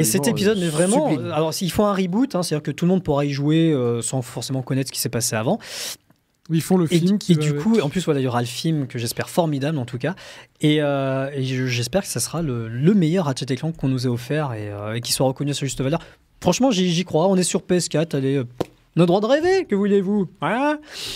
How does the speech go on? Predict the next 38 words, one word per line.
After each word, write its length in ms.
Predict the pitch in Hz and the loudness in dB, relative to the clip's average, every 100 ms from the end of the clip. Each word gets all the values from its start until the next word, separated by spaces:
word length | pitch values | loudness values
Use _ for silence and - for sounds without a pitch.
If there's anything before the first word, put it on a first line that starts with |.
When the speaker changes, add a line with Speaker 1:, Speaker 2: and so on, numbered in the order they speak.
| - - | -12 -2
Speaker 1:
Euh, 1400 | 180 180 180 175 175 175 175 175 170 156 156 151 151 147 147 | 2 2 2 0 -2 -2 -2 -2 -2 -2 -2 -4 -4 -6 -4
autre 120 | 208 | -4
chose 140 | 254 233 | -2 0
sur 140 | 226 | 2
Uncharted 420 | 208 214 202 214 | 2 0 -2 -2
et 60 | 202 | 0
Ratchet 240 | 196 202 | -2 -4
et 80 | 196 | -6
Clank, 240 | 202 208 - | -4 -4 -2
les 120 | 190 | -2
enfants ? 340 | 180 208 214 - - | 0 -2 -4 -10 -2
Speaker 3:
Non, 140 | 180 | 0
mais 100 | 233 | 4
moi, 140 | 196 220 | 4 4
j'ai 120 | 196 | 2
autre 120 | 190 | -2
chose 140 | 220 | -6
sur 180 | 214 220 | -4 -6
P 100 | 208 | -2
S 160 | 185 - | -4 -4
quatre. 380 | 165 - - _ _ _ - | -12 -14 -20 _ _ _ -4
Speaker 1:
Mais 200 | 143 156 | -4 -2
t'as 160 | 151 190 139 | 2 2 4
autre 100 | 139 | -2
chose 160 | 180 151 | 0 0
Speaker 3:
Ça 60 | |
Speaker 1:
sur 80 | 156 | 0
P 80 | 156 | -2
S 120 | 147 | -2
quatre, 260 | - 180 151 | 0 -2 0
mais 140 | 147 | 0
il 40 | 147 | 0
y 60 | |
a, 60 | 147 | -2
il 60 | |
y 60 | 143 | -2
a 80 | |
un, 80 | 151 | -4